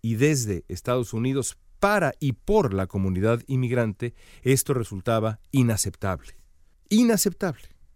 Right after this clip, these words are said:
Yo, con toda franqueza, pensé que el asunto sería distinto en el gobierno López Obradorista, porque así lo prometió el propio Andrés Manuel López Obrador, como explicamos aquí en este epicentro hace dos o tres emisiones,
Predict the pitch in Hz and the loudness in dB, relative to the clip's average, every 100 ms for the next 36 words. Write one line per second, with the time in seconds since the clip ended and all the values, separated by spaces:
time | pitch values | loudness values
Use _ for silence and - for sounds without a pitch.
0 | - - - _ _ - 117 165 220 214 | -20 -20 -20 _ _ -6 4 4 4 0
1 | 175 185 175 175 170 160 117 90 87 - | 2 2 2 2 0 0 -2 -2 -12 -20
2 | _ _ - - 131 120 - 160 - 113 | _ _ -20 0 2 2 0 -2 -2 -4
3 | 95 - 123 - - 92 120 131 143 - | -4 -6 -4 -4 -4 0 2 2 0 -2
4 | - 254 226 170 101 - - - - _ | -2 -2 0 0 -2 -4 -20 -20 -20 _
5 | 113 110 101 107 117 113 98 92 87 87 | 0 2 2 2 2 2 -2 -4 -6 -4
6 | 90 92 113 185 151 190 160 170 - 220 | -4 -4 -2 -2 2 0 2 0 0 -2
7 | 220 190 147 131 214 220 127 - _ _ | 0 0 0 -2 0 0 0 -4 _ _
8 | - 147 131 135 120 104 101 123 143 170 | 2 2 2 -2 -2 -2 0 0 0 0
9 | 233 220 226 302 269 156 - 107 123 156 | 2 2 2 0 0 0 -2 -2 0 0
10 | 117 107 - 110 107 - 131 143 120 113 | -2 -4 -4 -4 -4 -4 -4 -2 0 0
11 | 139 151 - - - - - 123 127 143 | -2 -4 -10 -20 -20 -18 2 2 4 2
12 | 123 117 113 113 107 92 85 - 73 - | 2 0 -2 -2 0 -2 -2 -4 -8 -12
13 | - - | -20 -20